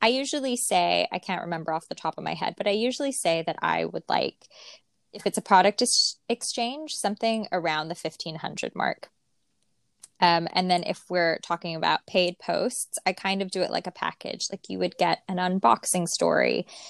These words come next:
plus, um, you know, what it is for this many feed posts versus, um, if you wanted really good video edited content. If we're gonna use a professional photographer, the price always doubles because I'm gonna pay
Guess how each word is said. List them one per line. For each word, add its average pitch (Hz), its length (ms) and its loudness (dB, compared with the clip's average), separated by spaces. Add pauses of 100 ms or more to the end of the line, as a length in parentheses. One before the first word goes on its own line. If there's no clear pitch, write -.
(180)
plus, 175 640 4 (120)
um, 156 540 -4 (140)
you 185 140 0
know, 160 140 6
what 175 240 8
it 185 160 6
is 180 180 2
for 185 160 -2
this 202 300 -2
many 170 220 -4
feed - 360 -10
posts - 600 -6 (280)
versus, 160 880 0
um, 160 360 0
if - 160 -10
you 185 80 0
wanted 160 420 0 (600)
really 190 380 6
good 180 280 4
video 180 420 4
edited 175 400 0
content. - 680 -6
If - 180 -4
we're 185 100 2
gonna 170 200 2
use 165 420 0
a - 40 -4
professional 190 600 2
photographer, - 840 -4
the 175 120 0
price 165 320 0
always 156 220 0
doubles - 440 0
because 180 280 -6
I'm 160 120 -2
gonna 165 220 0
pay 160 480 0